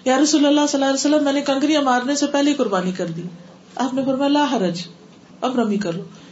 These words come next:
راوی کہتے ہیں کہ نبی صلی اللہ علیہ وسلم سے جس چیز کا بھی سوال کیا گیا جو کسی نے آگے پیچھے کر لی تھی تو آپ نے فرمایا، "کوئی حرج نہیں، اب کر لو۔" یعنی as long as وہ اپنا ریچول پورا کر رہا ہے،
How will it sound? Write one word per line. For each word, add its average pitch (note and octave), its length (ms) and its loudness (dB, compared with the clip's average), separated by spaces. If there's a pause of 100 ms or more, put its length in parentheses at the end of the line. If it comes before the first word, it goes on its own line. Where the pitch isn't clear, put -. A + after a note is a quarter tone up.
(680)
راوی C4 240 2
کہتے D#4 260 0
ہیں F#4 80 4
کہ E4 80 0
نبی C#4 200 2
صلی D4 180 2
اللہ C#4+ 140 2
علیہ C#4 140 2
وسلم C#4 300 0
سے D#4+ 140 0
جس - 320 0
چیز F4 280 4
کا G4+ 100 2
بھی F#4+ 100 4
سوال A#3+ 460 2
کیا G3 160 0
گیا A3 220 2
جو A3+ 260 2
کسی A#3+ 180 -2
نے A#3 80 -2
آگے A3+ 220 2
پیچھے A#3 280 -2
کر G3 180 -2
لی G#3 120 -4
تھی B3 200 -2 (380)
تو C#4 80 0
آپ D4 120 0
نے C#4+ 160 0
فرمایا، C#4 280 -2
"کوئی E4 280 4
حرج A#3 220 0
نہیں، F#3+ 160 -4
اب G#3+ 200 -6
کر F3+ 180 -4
لو۔" E3+ 80 -10 (1200)
یعنی A#3+ 160 -2 (220)
as C#4+ 100 2
long D#4 280 2
as D4+ 220 2
وہ D#4 80 2
اپنا D4+ 340 -2
ریچول C#4+ 380 0
پورا E4 380 2
کر A#3 180 -2
رہا G3 200 -2
ہے، A#3 180 0